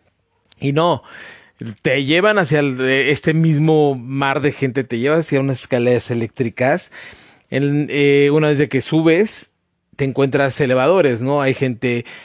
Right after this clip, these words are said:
"Yo voy al piso dieciséis", "Yo voy al piso ocho", "Yo voy al piso catorce", etcétera. Esta plaza tiene dieciséis pisos. Es una plaza que, bueno, yo empecé desde el piso ocho, pero te voy a decir todo lo que tiene desde el piso dieciséis. El piso dieciséis,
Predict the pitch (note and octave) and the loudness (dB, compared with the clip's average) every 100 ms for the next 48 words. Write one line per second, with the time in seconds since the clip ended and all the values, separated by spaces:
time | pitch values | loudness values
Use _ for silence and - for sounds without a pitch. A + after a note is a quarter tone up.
0 | - - D#3 D3 C#3 B2+ C3 C3+ C3+ C#3 | -20 -2 2 4 2 0 -2 0 2 2
1 | C#3 G#3 G3+ F#3 E3 C#3+ B2+ C3+ - E3 | 2 2 4 4 4 4 2 -4 0 2
2 | F#3 F3+ F#3+ E3 D3+ C#3+ C3 B2 B2 C3+ | 2 2 2 2 2 2 0 0 -2 -6
3 | A#2 C3+ B2+ B2+ - F#3+ F3 E3 C#3 C#3 | -2 -2 0 -2 0 2 2 0 -2 -4
4 | - F2+ - _ _ - - - - D#3+ | -4 -8 -12 _ _ -20 -18 -20 -6 -2
5 | F#3+ D#3 D3+ D#3 D3+ C3+ C3 C3+ C#3 B2+ | 0 0 0 0 0 0 2 0 -2 -6
6 | A#2 G2 F#2+ G#2 G2+ - D3 C3+ G2+ - | -8 -8 -10 -10 -10 -4 -2 -2 -4 -10
7 | - - _ _ _ _ _ _ _ _ | -16 -18 _ _ _ _ _ _ _ _
8 | - C3+ D#3+ E3 D#3 C#3 - C#3+ C#3+ - | -12 -6 -4 0 0 0 0 -2 -4 -12
9 | - - - _ _ - C#3 C3 B2 B2 | -20 -20 -20 _ _ -2 0 2 0 -2
10 | A#2+ F#2 D3 D#3 F3 G3 G3 E3+ C#3 A#2+ | -4 -4 -2 2 0 0 2 2 2 0
11 | C#3+ D3+ C#3+ G3 F#3+ E3+ F3+ F#3 F3+ F#3+ | -2 0 0 0 0 2 4 4 4 0
12 | D#3+ - F#3+ F#3 F3 E3 D#3+ D#3 D3 D3+ | 0 0 2 2 2 0 2 2 4 2
13 | C3 B2 A#2 A#2+ C3+ B2 A2+ G#2+ A2+ G2+ | 2 0 -2 -4 -2 -2 -2 -4 -4 -4
14 | A#2 B2 D#3+ F3+ F3 D3 B2+ C3+ D3+ C#3 | -4 -4 -2 0 4 2 2 -2 0 0
15 | D3 - | 0 -4